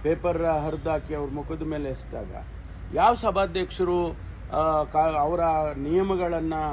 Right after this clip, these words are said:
ಇಂಪ್ಲಿಮೆಂಟ್ ಮಾಡದೇ ಇರ್ತಾರೆ ಹೇಳಿ ನೋಡೋಣ? ಅದನ್ನ ಅವ್ರು ಮಾಡಿದ್ದಾರೆ. ಅದು ಅವರು ಎಕ್ಸ್‌ಪೆಲ್ ಮಾಡ್ಬೇಕಾದ್ರೆ ಅವರು ಕೂಡ ಎಲ್ಲವನ್ನೂ ಕೂಡ ಪರಿಶೀಲನೆ ಮಾಡಿ, ಆ,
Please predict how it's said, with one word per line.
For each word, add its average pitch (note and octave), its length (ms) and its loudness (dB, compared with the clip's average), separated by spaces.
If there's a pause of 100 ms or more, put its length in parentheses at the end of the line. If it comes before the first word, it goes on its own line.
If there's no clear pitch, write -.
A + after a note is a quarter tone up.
(260)
ಇಂಪ್ಲಿಮೆಂಟ್ D#3 500 -4
ಮಾಡದೇ C#3 360 -2
ಇರ್ತಾರೆ B2 320 -6
ಹೇಳಿ A2+ 220 -6
ನೋಡೋಣ? G2 300 -10 (840)
ಅದನ್ನ A#3 220 -2
ಅವ್ರು A3 240 2
ಮಾಡಿದ್ದಾರೆ. G3 680 0 (540)
ಅದು G3 460 2 (320)
ಅವರು G3+ 380 4
ಎಕ್ಸ್‌ಪೆಲ್ G3+ 440 -2
ಮಾಡ್ಬೇಕಾದ್ರೆ F#3 760 -4
ಅವರು G3+ 280 -2
ಕೂಡ F#3 240 -2 (600)
ಎಲ್ಲವನ್ನೂ F3+ 500 0
ಕೂಡ F3 220 -4
ಪರಿಶೀಲನೆ E3+ 680 -2
ಮಾಡಿ, D3+ 420 -2 (460)
ಆ, C#3 80 -2